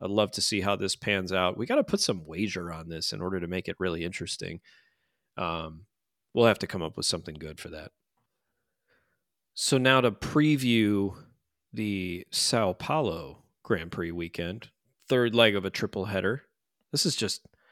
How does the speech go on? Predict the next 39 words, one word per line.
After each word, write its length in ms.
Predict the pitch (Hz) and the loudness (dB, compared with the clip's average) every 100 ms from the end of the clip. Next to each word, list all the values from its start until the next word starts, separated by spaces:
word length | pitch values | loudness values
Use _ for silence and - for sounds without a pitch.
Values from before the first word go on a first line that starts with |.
| _ _ | _ _
I 60 | - | 0
don't 100 | 202 | 6
know 60 | 165 | 6
what 140 | 123 | 4
to 60 | 98 | 2
do 160 | 110 | 2
with 140 | 131 98 | 4 2
myself 420 | 85 - 95 - | -4 -2 -4 -2
with 100 | 95 | -2
all 140 | 98 101 | 2 0
of 80 | |
this 200 | 92 90 | 0 -6
racing 420 | 90 101 110 92 85 | -4 -2 0 -2 -4
that 120 | 92 | -6
we've 180 | 90 82 | -6 -4
had 220 | 98 90 | -6 -4
the 80 | 90 | -2
last 260 | 90 85 | -2 -2
couple 260 | - 101 85 | -6 -6 -4
weeks 280 | 85 85 - | -4 -4 -8
and 120 | 95 | -6
going 220 | 104 101 | -2 -2
into 200 | 98 95 | -2 -2
another 300 | 92 92 90 | -2 -4 -4
race 280 | 85 92 - | -2 0 -2
weekend. 360 | 85 85 82 90 | -6 -8 -10 -6
This 140 | - | -4
feels 240 | - 214 | 0 -2
great. 460 | - - 170 107 - | -2 -8 -2 -2 -2
I 40 | 101 | -6
wanna 160 | 143 117 | -6 -4
keep 240 | 113 104 | -6 -8
this 200 | 87 - | -8 -6
up. 280 | 90 90 - _ _ _ _ _ _ _ _ _ _ - | -4 -6 -8 _ _ _ _ _ _ _ _ _ _ -2
So 200 | - 147 | 4 6
it's 140 | 135 | 8
another 260 | 147 175 196 | 6 8 6
sprint 400 | - - 139 107 | 4 2 2 2
weekend, 560 | 90 85 92 87 110 | -8 -8 -8 -6 -8